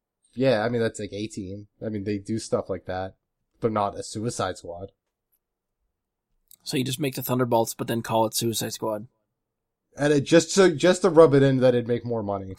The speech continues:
Speaker 2: <laughs> You put Marvel in front of Suicide Squad, suddenly it makes a billion dollars.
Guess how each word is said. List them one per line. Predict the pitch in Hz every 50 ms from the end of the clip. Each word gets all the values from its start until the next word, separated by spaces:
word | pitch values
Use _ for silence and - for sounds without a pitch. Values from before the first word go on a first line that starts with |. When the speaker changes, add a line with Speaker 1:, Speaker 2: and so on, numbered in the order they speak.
| - -
Speaker 2:
<laughs> | 208 185 - 190 180 - 180 175 170 - _ _ _ _ - - - - - - 151 - - -
You | 151 139
put | - 180 165 143
Marvel | 139 139 139 147 135 135 131
in | 127
front | - 139 127 123
of | -
Suicide | - 135 131 123 - 127 117 110
Squad, | - - 120 113 113 -
suddenly | - 135 131 127 123 123 120
it | 117
makes | 117 120 - -
a | 127
billion | 120 123 120 117 113 110
dollars. | 113 113 110 110 107 104 - -